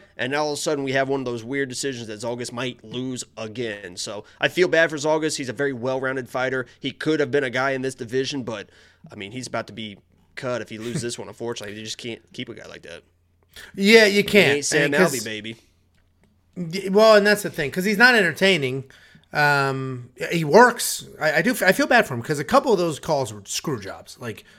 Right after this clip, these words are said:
Speaker 2: his last fight was a straight up screw <laughs> job. Like, he absolutely, I mean, the live odds were minus twelve hundred. Anyway, DraftKings eighty-three hundred to seventy-nine. I'm not touching the eighty-three because while Estevam should win this fight, Zhalgas is tough. He's not a guy you're just gonna get out of there.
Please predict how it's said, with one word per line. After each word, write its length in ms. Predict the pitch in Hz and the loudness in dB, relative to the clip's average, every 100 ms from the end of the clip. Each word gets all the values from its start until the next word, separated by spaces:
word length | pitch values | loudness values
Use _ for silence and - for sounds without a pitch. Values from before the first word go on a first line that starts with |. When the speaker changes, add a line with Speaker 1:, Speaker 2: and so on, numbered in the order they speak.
| _ | _
Speaker 2:
his 160 | 190 196 | 2 8
last 220 | 254 247 | 6 8
fight 140 | 175 127 | 2 2
was 80 | |
a 60 | 117 | -4
straight 260 | - 151 113 | -2 -2 -2
up 100 | - | -8
screw 240 | - 139 | -6 -4
<laughs> 0 | |
job. 400 | - - 131 - - - - - | -2 -2 -4 -6 -16 -16 -16 -4
Like, 120 | 139 | -2
he 200 | 127 185 170 | 2 4 4
absolutely, 600 | 170 127 165 143 120 _ _ _ _ _ _ _ _ _ _ _ _ _ _ _ - | 4 0 -6 -6 -10 _ _ _ _ _ _ _ _ _ _ _ _ _ _ _ -6
I 60 | 156 | -4
mean, 100 | 151 | 0
the 80 | 135 | 4
live 220 | 139 139 | 4 4
odds 180 | 147 139 | 2 0
were 60 | |
minus 220 | 139 131 | -2 -4
twelve 220 | - 135 117 | -4 -6 -6
hundred. 280 | 104 98 - - | -10 -12 -4 4
Anyway, 340 | 233 175 127 - - _ | 6 6 2 -8 -20 _
DraftKings 520 | - 220 220 208 185 - | 6 6 6 2 0 2
eighty-three 320 | 226 226 214 | 2 2 2
hundred 240 | 208 185 | 2 2
to 60 | 180 | 0
seventy-nine. 480 | 202 196 190 190 202 | 2 2 2 2 4
I'm 80 | |
not 140 | 269 277 | 2 2
touching 260 | 262 247 240 | 0 0 -2
the 100 | 196 | 0
eighty-three 400 | 214 214 202 208 | -2 -2 -2 -2
because 420 | 202 190 156 - - _ - | -2 -2 -2 -10 -20 _ -4
while 460 | 156 196 220 220 | 2 4 6 2
Estevam 500 | - 190 202 190 196 | 2 0 0 0 0
should 220 | 190 180 170 | -2 -4 -4
win 160 | 180 | -4
this 180 | 180 - | -6 -6
fight, 360 | 170 185 208 - | -2 -2 -2 -4
Zhalgas 460 | 139 233 294 269 | 0 0 0 -2
is 100 | 170 | -8
tough. 360 | - 151 131 - | -4 -4 -4 -8
He's 140 | 151 | -2
not 160 | 208 254 | 0 2
a 20 | |
guy 160 | 196 175 | 2 2
you're 120 | 151 | 0
just 120 | 139 | -6
gonna 120 | 151 | -6
get 280 | 117 156 139 | -6 -2 2
out 180 | 117 104 | 2 0
of 80 | 98 | -6
there. 220 | 101 | -14